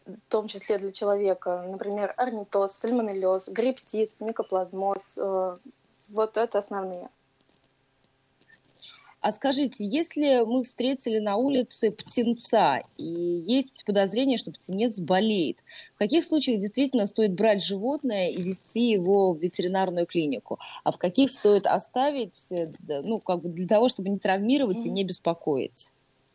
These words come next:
Speaker 1: То для начала очень важно понять, кто перед вами, именно птенец или слеток. Слеток — это уже подросток. Это более-менее оперившаяся птица, которая достаточно активная, она только учится летать и добывать себе еду,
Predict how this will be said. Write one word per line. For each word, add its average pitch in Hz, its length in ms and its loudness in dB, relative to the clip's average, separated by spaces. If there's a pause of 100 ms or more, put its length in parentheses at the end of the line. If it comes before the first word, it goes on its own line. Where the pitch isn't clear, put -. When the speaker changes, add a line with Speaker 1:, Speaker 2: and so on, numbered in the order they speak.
(680)
Speaker 1:
То 294 120 0
для 269 120 2
начала 294 320 2
очень 254 240 -6
важно 269 320 0
понять, 269 380 0
кто 269 220 0
перед 220 260 -4
вами, 202 260 2
именно 254 340 2
птенец 262 680 -2
или 262 180 2
слеток. 262 560 -2
Слеток — 302 400 0
это 277 160 0
уже 247 180 2
подросток. 233 760 0 (360)
Это 254 180 0
более-менее 247 480 2
оперившаяся 226 640 0
птица, 381 440 -2
которая 220 320 0
достаточно 220 480 -2
активная, 302 420 2
она 226 160 2
только 254 300 -2
учится 233 420 0
летать 208 320 0
и 190 60 -4
добывать 202 360 -2
себе 196 280 -6
еду, 269 340 -2